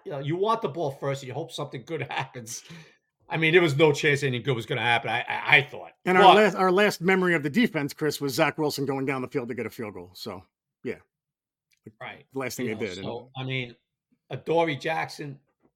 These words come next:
Speaker 1: um,
Speaker 2: No, goodbye.
Speaker 1: practice squad receiver in the overtime.
Speaker 2: No.
Speaker 1: Adoree dives into him,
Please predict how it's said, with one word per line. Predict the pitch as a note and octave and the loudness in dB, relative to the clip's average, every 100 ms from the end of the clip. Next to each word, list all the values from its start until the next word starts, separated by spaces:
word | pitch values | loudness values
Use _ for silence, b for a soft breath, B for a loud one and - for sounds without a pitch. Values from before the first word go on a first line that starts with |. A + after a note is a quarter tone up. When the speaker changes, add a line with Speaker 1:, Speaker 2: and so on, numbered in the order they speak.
| _ | _
Speaker 1:
um, | A#2 A#2+ B2 C#3 | -16 -14 -14 -14
Speaker 2:
No, | G2+ F#2+ - | -16 -16 -18
goodbye. | F2 E2+ E2 | -18 -18 -14
Speaker 1:
practice | D3+ D3 E3 C#3+ | -8 -8 -8 -12
squad | - D3 C#3+ | -6 -2 -2
receiver | B2 - D3+ C#3 B2+ B2 - | -4 -10 -6 -6 -6 -10 -12
in | C#3+ | -8
the | B2+ | -4
overtime. | C3 C3+ C3 C#3+ C3+ B2 - _ _ _ _ - | -2 -2 -4 -6 -6 -6 -12 _ _ _ _ -16
Speaker 2:
No. | G#2 - _ _ | -16 -16 _ _
Speaker 1:
Adoree | G2 C#3 C3 C3+ A2+ - _ _ _ _ _ _ _ | -14 -6 0 0 0 -8 _ _ _ _ _ _ _
dives | - D3 C#3 C3+ | 0 2 4 2
into | C#3 C3+ B2+ | -2 -2 -4
him, | B2 | -4